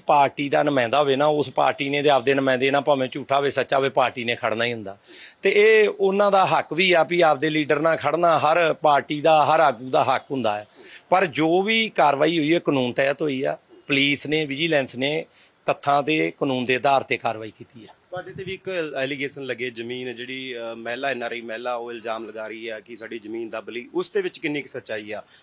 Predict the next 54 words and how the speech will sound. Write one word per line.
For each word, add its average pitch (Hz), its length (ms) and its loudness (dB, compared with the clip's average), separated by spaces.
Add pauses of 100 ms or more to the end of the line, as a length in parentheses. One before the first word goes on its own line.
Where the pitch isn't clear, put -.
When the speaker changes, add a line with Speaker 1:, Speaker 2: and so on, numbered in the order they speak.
(100)
Speaker 2:
ਅਕਸਰ 156 240 -4
ਕਈ 160 180 -4
ਵਾਰ 160 100 -4
ਉਹਨਾਂ 160 140 -6
ਦਾ 156 80 -2
ਪਰਿਵਾਰ 131 440 -2
ਵੀ 143 460 -10 (240)
ਕਹਿੰਦਾ 139 240 0
ਕਿ 151 160 -12
ਉਹ 143 100 -10
ਗਲਤ 131 260 -4
ਬੋਲਦੀ 127 280 -10
ਆ, 139 40 -4
ਪਰ 147 160 -4
ਉਹ 151 60 -4
ਕਹਿੰਦੀ 156 260 -8
ਕਿ 151 80 -16
ਸਾਡੇ 131 180 -6
ਨਾਲ 139 160 -8
ਧੱਕਾ 131 240 -8
ਹੋ 117 100 -10
ਰਿਹਾ। - 140 -10 (400)
Speaker 1:
ਵੇਖੋ, 170 600 0 (240)
ਮੈਂ 156 200 0
ਪਹਿਲਾਂ 165 300 2
ਤਾਂ 156 80 -2
ਨਹੀਂ 170 100 0
ਬੋਲਿਆ 151 280 2
ਕਿਉਂਕਿ 165 580 0 (100)
ਉਹ 160 140 2
ਪਰਿਵਾਰਕ 139 520 2
ਮੈਟਰ 131 340 0
ਸੀ 143 80 0
ਉਹਨਾਂ 139 240 2
ਦਾ, 143 160 2
ਉਹਦੇ 151 300 2
ਭਰਾ 135 440 4
ਨੇ, 139 280 0
ਲੇਡੀ 131 340 0
ਦੇ 135 180 0
ਨੇ, 143 340 0 (440)
ਉਹਦੀ 156 260 2
ਮਦਰ 160 380 4
ਨੇ, 151 240 2
ਉਹ 156 120 -2
ਸਾਰਾ 156 360 2
ਸਪਸ਼ਟੀਕਰਨ 127 640 0
ਦਿੱਤਾ, 110 400 -2
ਸਾਰਾ 143 320 2
ਕੁਝ 156 180 0
ਬੋਲ 123 280 -2
ਕੇ 127 120 -2
ਉਹਨਾਂ 123 180 0
ਦੱਸਿਆ 117 440 0